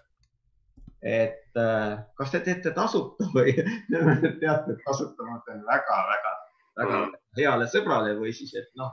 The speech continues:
Speaker 1: tead, vaata, ma ikkagi ei viitsi nagu. Seal sa pead ikka mingi kostüümi selga panema ja, ja siis
Speaker 2: Jah.
Speaker 1: olema väga heas tujus tegelikult. Ma, aga see on nagu kasulik, ma teen enne seda viiskümmend pumpa näiteks ära,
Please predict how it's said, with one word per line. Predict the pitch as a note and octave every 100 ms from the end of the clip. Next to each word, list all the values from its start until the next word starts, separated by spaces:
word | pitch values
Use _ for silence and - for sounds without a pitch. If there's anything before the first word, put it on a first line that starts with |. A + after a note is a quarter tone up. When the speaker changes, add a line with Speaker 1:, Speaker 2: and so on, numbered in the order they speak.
| -
Speaker 1:
tead, | C3+ -
vaata, | D3 -
ma | G3+
ikkagi | - -
ei | C3+
viitsi | D#3 F3 - G2
nagu. | F#2 - - _ _
Seal | - F3 D#3
sa | C#3+
pead | C3+
ikka | C3 B2
mingi | C3 C3 G2+
kostüümi | F2+ - - B2 A2+ G#2
selga | - G2+ F2+ - -
panema | F#2+ F#2+ - -
ja, | - - _ _ _ _
ja | - G#2
siis | -
Speaker 2:
Jah. | F2+ E2
Speaker 1:
olema | - - G#2
väga | C3+ D#3 B2
heas | A#2+ C3 A2+ -
tujus | F#3+ F#3+ C#3 F#2+ -
tegelikult. | - G#2 G#2 F#2+ G2+ - -
Ma, | D#3+ F#3+ G3 F#3+
aga | G#3 -
see | - D4+
on |
nagu | B3 A3+
kasulik, | D4+ D#4 G3 D#3 -
ma | E3
teen | E3 E3+
enne | G3+ F3+
seda | D3+ - C#3 D#3
viiskümmend | D#3+ - B2 G#2 - G#2+ - _ _ -
pumpa | D#3 C#3 - F3+ F#3
näiteks | F#3+ F#3 - - -
ära, | F3+ F3